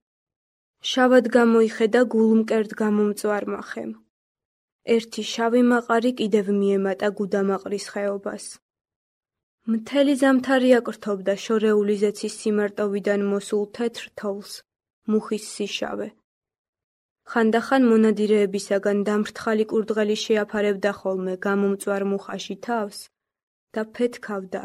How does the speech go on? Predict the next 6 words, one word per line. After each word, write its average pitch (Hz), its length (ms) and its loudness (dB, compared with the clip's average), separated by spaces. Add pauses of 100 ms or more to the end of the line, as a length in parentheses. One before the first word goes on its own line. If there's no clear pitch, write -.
(480)
შეშინებული 226 840 0
და 214 160 -2
განაბული. 190 680 -4 (800)
მუხას 254 400 0
მართალია 214 760 0
ეძინა, 196 540 -2